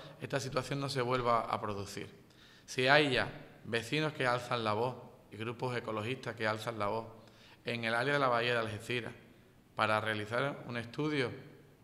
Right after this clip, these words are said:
sobre las costas de la bahía de Algeciras, y esa, eh, voz viene alzándose en el municipio de Algeciras, ahora se suman con las actuaciones que prevé la autoridad portuaria en, en el río Guadarranque, algunas más en el municipio de Los Barrios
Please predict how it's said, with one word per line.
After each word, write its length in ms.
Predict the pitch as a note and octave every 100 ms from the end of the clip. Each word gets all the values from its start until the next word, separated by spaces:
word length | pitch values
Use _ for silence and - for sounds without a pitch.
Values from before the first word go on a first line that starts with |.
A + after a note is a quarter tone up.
| - - - -
sobre 540 | - A2 A2 A2+ G#2+ A2 - - - - -
las 220 | A2 G#2
costas 440 | - D#3 - A2 - - -
de 100 | G#2+
la 120 | G2+
bahía 360 | G2+ G#2 G#2+ G#2
de 120 | G2
Algeciras, 560 | F#2+ F#2+ - B2+ D3 F3 - - - -
y 80 |
esa, 180 | G#2+ A2
eh, 600 | G#2+ G#2 G2+ G2 - - G2
voz 280 | A#2+ C3 - - - -
viene 200 | A2+ A2
alzándose 640 | A2 A2+ A2 G#2 G#2+ - G#2+
en 80 |
el 100 | G#2
municipio 380 | G#2 G#2 G2+ G#2+
de 60 | G2+
Algeciras, 480 | G2 F#2+ B2+ D#3 G3 - - - -
ahora 180 | G#2+
se 160 | G#2 G#2
suman 380 | - C3+ A#2 G2+ - - -
con 160 | G#2+ G2+
las 100 | G2+
actuaciones 460 | G#2+ G#2 A2+ A2+
que 120 | A2+
prevé 200 | G#2+ G#2+
la 60 | G#2+
autoridad 300 | G#2+ G#2+ G2+
portuaria 380 | G#2+ G2+ G#2 G#2 G#2
en, 80 | G#2+
en 80 | G2+
el 140 | G2+
río 180 | G2 G#2
Guadarranque, 600 | G2 G2 G2+ G#2 G#2 F#2+ - - - -
algunas 420 | G2 G#2+ B2+ B2 A2+
más 280 | A#2 A#2
en 60 | A2
el 80 | G#2
municipio 400 | G2+ F#2+ G#2 G2+
de 80 | G2
Los 140 | G2
Barrios 380 | A2+ G#2+ G2+